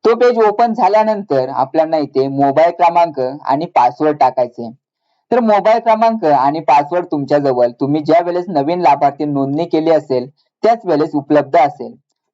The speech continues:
जर तुम्ही नवीन लाभार्थी नोंदणी केली नसेल तर इथे नवीन अर्जदार नोंदणीसाठी येथे क्लिक करा. या ऑप्शनवर क्लिक करून तुम्ही नवीन लाभार्थी नोंदणी करू शकता.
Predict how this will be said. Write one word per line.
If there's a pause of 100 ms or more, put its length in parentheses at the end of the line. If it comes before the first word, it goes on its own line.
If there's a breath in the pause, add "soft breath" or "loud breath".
जर
तुम्ही
नवीन
लाभार्थी
नोंदणी
केली
नसेल (360)
तर
इथे
नवीन
अर्जदार (320)
नोंदणीसाठी
येथे
क्लिक
करा.
या
ऑप्शनवर
क्लिक
करून
तुम्ही (360)
नवीन
लाभार्थी
नोंदणी
करू
शकता.